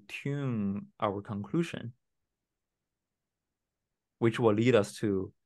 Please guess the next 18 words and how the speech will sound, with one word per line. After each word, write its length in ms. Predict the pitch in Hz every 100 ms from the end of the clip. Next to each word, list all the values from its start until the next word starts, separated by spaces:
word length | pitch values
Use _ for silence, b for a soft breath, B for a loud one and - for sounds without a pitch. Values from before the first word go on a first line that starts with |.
| _
the 100 | 110
place 300 | 98 107 101
we 60 | 98
wanna 200 | 95 95
go. 240 | 98 - - _ _ _ _ _ _ _ _ _ _ _ _ _ _ _ _ _ 110
The 60 |
things 180 | 117 117
about 160 | 107 95
setting 220 | 107 101
the 80 | 90
arena, 500 | 95 127 139 127 123
setting 440 | 123 110 101 95 - _ _ _ _
the 140 | - 98
being, 440 | 104 123 113 95
the 80 | 98
state 320 | - 120 135
of 160 | 107 98
being, 460 | 101 95 95 131